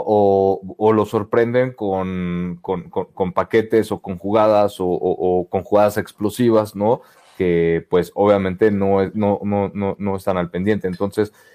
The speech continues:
espero que la defensiva salga enfocada, que no se confíe, igual ofensiva, ¿no? Que, que hagan bien su chamba y, y,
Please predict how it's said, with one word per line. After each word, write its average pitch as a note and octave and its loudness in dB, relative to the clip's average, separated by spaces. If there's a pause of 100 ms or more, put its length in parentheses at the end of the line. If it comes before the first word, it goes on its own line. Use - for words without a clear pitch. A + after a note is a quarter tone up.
(160)
espero B2 4
que A#2+ 0
la A2 6
defensiva G#2+ 2
salga G#2 0
enfocada, A#2 2
que F#2+ 0
no G#2 -2
se A2 -6
confíe, A2+ 0
igual G#2+ 2
ofensiva, A2 0 (340)
¿no? G#2 0
Que, F#2+ 0
que A2 4
hagan A#2 2
bien A#2 -4
su A#2 -14
chamba B2 0
y, B2+ -2
y, F2 -8